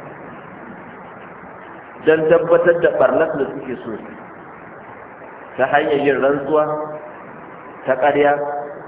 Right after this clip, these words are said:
ta gabatar da hujja ta hankali na cewar su jama'a ce, kuma za su iya fuskantar duk wani abu mai wahala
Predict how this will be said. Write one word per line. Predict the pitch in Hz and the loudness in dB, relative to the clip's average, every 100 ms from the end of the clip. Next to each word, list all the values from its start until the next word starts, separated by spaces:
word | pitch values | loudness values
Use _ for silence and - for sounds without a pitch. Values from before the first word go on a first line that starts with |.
| - - - - - - - | -16 -16 -18 -18 -18 -16 -6
ta | 113 | 0
gabatar | 127 135 147 147 143 | 2 6 4 4 2
da | 123 | 2
hujja | 117 147 147 143 139 113 - - - - - - | 4 2 4 2 2 -2 -6 -10 -12 -14 -16 -4
ta | 135 | 0
hankali | 139 156 151 139 139 147 - - - - - - - - - - - - - - - | 4 4 6 4 2 -2 -4 -10 -12 -16 -16 -16 -16 -16 -16 -16 -16 -16 -16 -16 -6
na | 135 | -6
cewar | 135 147 139 143 | 2 6 6 4
su | 151 | -2
jama'a | 147 135 143 135 120 | 2 4 4 4 2
ce, | 139 143 - - - - - - - - - | 0 -4 -6 -12 -16 -16 -16 -18 -16 -16 -6
kuma | 139 143 | 0 6
za | 151 151 | 8 8
su | 151 | 4
iya | 151 | 2
fuskantar | 131 120 143 147 131 | 0 -2 -2 -2 -6
duk | - - 151 | -6 -8 4
wani | 165 170 | 4 6
abu | 156 147 | 4 2
mai | 131 | 4
wahala | 120 139 143 | 2 4 4